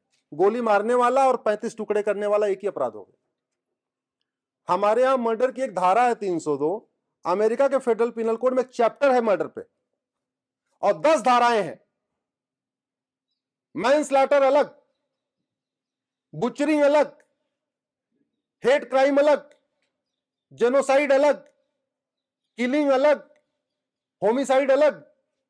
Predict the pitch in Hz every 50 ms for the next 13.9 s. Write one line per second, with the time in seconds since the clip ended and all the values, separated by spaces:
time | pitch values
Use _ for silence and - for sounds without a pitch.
0 | _ _ _ _ _ _ _ _ _ _ _ _ _ _ _ _ 147 135 - 240
1 | 254 220 175 170 185 190 190 208 220 208 190 180 175 185 170 156 175 156 160 180
2 | 180 143 120 113 - - 107 _ _ _ _ _ _ _ _ _ _ _ _ _
3 | _ _ _ _ - 220 247 208 190 285 247 190 175 233 262 247 185 220 214 214
4 | 220 208 190 180 165 170 202 214 175 - 175 139 - - _ _ _ - 156 131
5 | - 113 - 135 - _ _ _ _ _ _ - - 226 220 196 277 220 190 247
6 | 277 294 247 220 247 247 247 240 233 202 175 160 143 151 185 - _ _ _ _
7 | _ _ _ _ _ - - 196 208 208 208 208 208 208 247 202 190 196 226 233
8 | 190 160 170 175 _ _ _ _ _ _ _ _ _ _ _ _ _ _ _ _
9 | _ _ _ _ _ _ _ _ - 175 151 180 214 214 214 226 208 - 220 226
10 | 196 214 208 220 220 226 208 202 190 196 208 247 254 247 226 185 139 104 95 _
11 | _ _ _ _ _ _ _ _ _ _ _ _ _ _ 190 185 185 - - 277
12 | 294 285 285 277 240 - - 240 240 233 226 220 214 220 - 226 208 139 110 98
13 | _ _ _ _ _ _ _ _ _ - 165 143 131 123 226 254 208